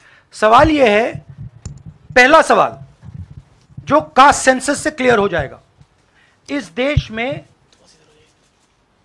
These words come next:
कितनी आबादी किसकी है, ओबीसी की कितनी है, दलितों की कितनी है, अ, आदिवासियों की कितनी है, बाकी लोगों की कितनी है, पहला सवाल। दूसरा सवाल,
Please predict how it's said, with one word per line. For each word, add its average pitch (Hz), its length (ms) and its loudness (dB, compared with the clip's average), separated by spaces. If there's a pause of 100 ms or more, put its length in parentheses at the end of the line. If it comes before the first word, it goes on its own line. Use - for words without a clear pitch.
(140)
कितनी 302 360 -2
आबादी 214 440 2
किसकी 262 420 -4
है, 170 280 -2 (1200)
ओबीसी 294 380 2
की 302 120 -4
कितनी 277 340 -6
है, 269 180 0
दलितों 247 420 -2
की 262 120 -8
कितनी 254 400 -6
है, 240 340 -2 (1400)
अ, 214 80 -12
आदिवासियों 262 760 -2
की 254 100 -10
कितनी 254 400 -4
है, 240 320 -4 (420)
बाकी 254 240 -2
लोगों 254 260 2
की 247 100 -12
कितनी 196 300 -10
है, 139 60 -10
पहला 233 240 0
सवाल। 139 280 -8 (1700)
दूसरा 320 300 2
सवाल, 220 340 2